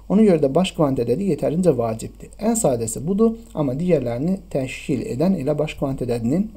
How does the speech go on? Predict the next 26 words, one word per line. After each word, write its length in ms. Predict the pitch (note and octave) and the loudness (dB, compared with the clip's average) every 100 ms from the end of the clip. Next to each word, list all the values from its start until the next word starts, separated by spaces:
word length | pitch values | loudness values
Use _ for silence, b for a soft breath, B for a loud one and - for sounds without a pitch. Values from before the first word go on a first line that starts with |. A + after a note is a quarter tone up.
| A#2+ | -10
özüdür. 320 | G2+ G#2 - - - - b b b b b b b b b - - | -10 -10 -16 -20 -20 -20 b b b b b b b b b -18 -4
Digər 240 | G3 C4+ C4 | 2 4 4
slaydımızda 680 | - F3+ D3 C#3 C3+ C3+ A3+ B3 - E3 | 6 6 8 4 2 2 2 2 4 4
orbital 380 | E3 E3+ A3 A3 | 4 2 0 4
kvant 300 | F3+ E3+ B2+ | 2 4 2
ədədini 320 | A#2+ B2 A2+ | 0 0 -4
nəzərdən 400 | A2+ A2+ A2 A2 - | -2 -2 -4 -6 -8
keçiririk. 480 | A#2 A#2+ G#3+ A#3+ - | -8 -4 -4 -6 0
L 220 | G3 G#3+ D3 | 8 8 8
hərfi 380 | B2+ A#2 A#2 B2 | 0 -2 -2 -4
ilə 100 | G#2+ | -4
işarə 400 | G#2+ B2+ A#2 A#2 | -6 -6 -4 -4
edirik. 320 | C#3 G#3+ A3 - | 2 2 0 0
L 160 | G#3 G3 | 2 6
bərabərdir 680 | D#3 B2+ A#2+ B2 C#3 G3 F#3 | 4 4 2 2 0 0 4
N 160 | F#3+ F3 | 4 4
çıx 240 | E3+ - | -2 -4
bir, 160 | A#2 A2 | -4 -2
yəni 240 | C3 C#3 A#2+ | 0 0 0
baş 240 | E3 E3+ | 0 0
kvant 240 | E3 D#3 C3+ | 0 2 2
ədədinin 400 | B2 A2+ A2+ A#2 | 0 0 -2 -2
qiymətindən 720 | B2+ C3 - A2+ B2 G3 G3 F#3 | -4 -4 -4 -2 0 0 0 0
bir 160 | F#3 | 0
çıxaraq 400 | - C3+ C#3 E3 - | -2 -2 -2 -4 -6
təyin 240 | A#2 G#2+ | -4 -4